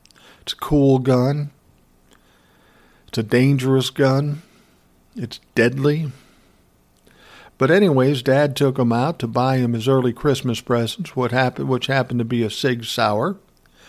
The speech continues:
and, uh, thought nothing of it. So they're called to school. They're called to school talking about these messages that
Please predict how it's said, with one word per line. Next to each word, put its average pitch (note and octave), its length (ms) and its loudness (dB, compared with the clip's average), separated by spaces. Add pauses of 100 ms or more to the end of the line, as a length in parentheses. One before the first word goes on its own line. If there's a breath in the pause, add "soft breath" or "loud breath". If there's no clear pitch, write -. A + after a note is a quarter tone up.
(400 loud breath)
and, B2+ 380 2
uh, B2+ 240 2 (200)
thought D3+ 280 0
nothing D3 520 -2
of E3+ 220 -2
it. G2+ 140 -10 (2750 soft breath)
So E3 240 0
they're D3 100 0
called F3+ 400 -2
to B2+ 60 -6
school. B2+ 680 0 (1120 loud breath)
They're C#3 100 -6
called F#3+ 380 -4
to D3 80 -6
school E3 600 0 (200)
talking D#3 400 -2
about B2+ 440 0 (460 loud breath)
these B2 260 0
messages D3 960 -4
that - 140 -14